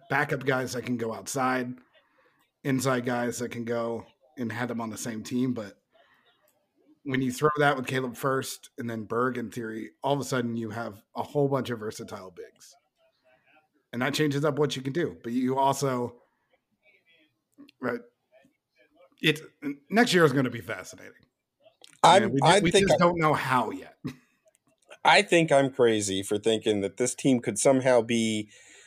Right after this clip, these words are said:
Speaker 2: better in the tournament without Edey because of that versatility.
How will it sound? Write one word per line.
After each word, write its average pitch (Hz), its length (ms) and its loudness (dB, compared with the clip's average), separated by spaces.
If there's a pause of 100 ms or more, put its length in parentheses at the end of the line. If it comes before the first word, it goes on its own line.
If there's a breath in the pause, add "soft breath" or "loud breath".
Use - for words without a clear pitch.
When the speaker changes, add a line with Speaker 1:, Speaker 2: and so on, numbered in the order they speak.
(160 soft breath)
Speaker 2:
better 127 680 6
in 143 200 4
the 123 80 4
tournament 113 500 4
without 104 340 4
Edey 82 400 -8 (280)
because 120 380 6
of 110 60 0
that 87 180 4
versatility. 87 760 -2